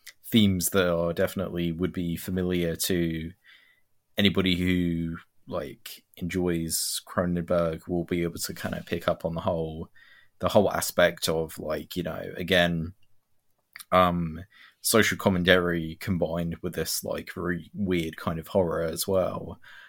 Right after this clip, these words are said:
Uh, and yeah, personally, yeah, I did enjoy it. Um, I found it, it, it, it did run, it does run a little bit long. Um, but that's more of a kind of trimming thing rather than, like, having to cut out scenes.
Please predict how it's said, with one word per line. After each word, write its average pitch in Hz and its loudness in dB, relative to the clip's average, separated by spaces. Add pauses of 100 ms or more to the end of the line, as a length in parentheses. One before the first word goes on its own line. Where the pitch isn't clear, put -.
(340)
Uh, 87 2 (120)
and 95 0
yeah, 135 10
personally, 104 4
yeah, 110 6
I 95 2
did 92 0
enjoy 95 4
it. 92 2
Um, 90 -2
I 87 -4
found 92 2
it, 87 2 (480)
it, 92 -4
it, 104 2 (120)
it 104 4
did 113 4
run, 101 2
it 107 -2
does 110 6
run 104 4
a 117 4
little 139 4
bit 131 2
long. 143 2 (840)
Um, 95 2
but 107 0
that's 101 6
more 101 6
of 98 2
a 95 2
kind 101 0
of 85 -4
trimming 101 2
thing 113 2
rather 90 0
than, 90 0
like, 87 0
having 87 -2
to - -6
cut - 0
out 87 -4
scenes. 95 -2